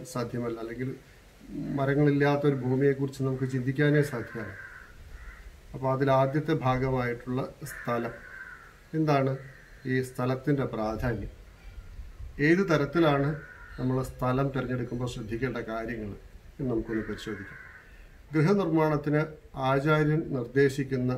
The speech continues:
സ്ഥലത്തിൻ്റെ ഘടന എന്നത് ദീർഘചതുരത്തിലോ സമചതുരത്തിലോ ഉള്ള വസ്തുക്കളാണ് നല്ലത് എന്നാണ് ശാസ്ത്രം പറയുന്നത്. അപ്പോൾ നമുക്ക് സ്വാഭാവികമായിട്ടും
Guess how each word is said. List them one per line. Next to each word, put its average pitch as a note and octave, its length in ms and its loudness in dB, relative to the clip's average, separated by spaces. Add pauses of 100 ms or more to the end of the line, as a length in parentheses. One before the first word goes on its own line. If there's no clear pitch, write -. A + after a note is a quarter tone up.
(180)
സ്ഥലത്തിൻ്റെ B2 580 -2 (100)
ഘടന A#2+ 260 -4 (260)
എന്നത് G#2 240 -4 (1000)
ദീർഘചതുരത്തിലോ C3+ 960 0 (560)
സമചതുരത്തിലോ C3 840 0 (160)
ഉള്ള A#2+ 160 -4 (440)
വസ്തുക്കളാണ് A2+ 640 -6 (460)
നല്ലത് B2 360 -2 (160)
എന്നാണ് A2 320 -4
ശാസ്ത്രം A2+ 520 -6
പറയുന്നത്. F#2 420 -12 (2000)
അപ്പോൾ F3 200 -4
നമുക്ക് D#3 220 2 (260)
സ്വാഭാവികമായിട്ടും D3+ 880 4